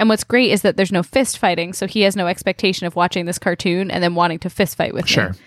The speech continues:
Speaker 2: sure.
Speaker 1: So.
Speaker 2: And I will also say yes.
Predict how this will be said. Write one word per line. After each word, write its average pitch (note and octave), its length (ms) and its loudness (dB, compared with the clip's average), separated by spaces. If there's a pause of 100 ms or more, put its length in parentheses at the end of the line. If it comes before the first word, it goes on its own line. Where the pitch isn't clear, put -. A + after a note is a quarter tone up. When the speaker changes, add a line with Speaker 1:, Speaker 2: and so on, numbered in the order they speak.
(200)
Speaker 2:
sure. C3+ 260 -4 (540)
Speaker 1:
So. - 320 -4 (2000)
Speaker 2:
And G3+ 200 2
I F#3+ 140 0
will A3+ 240 0
also D#3+ 360 0
say G3+ 200 0
yes. G3 500 -4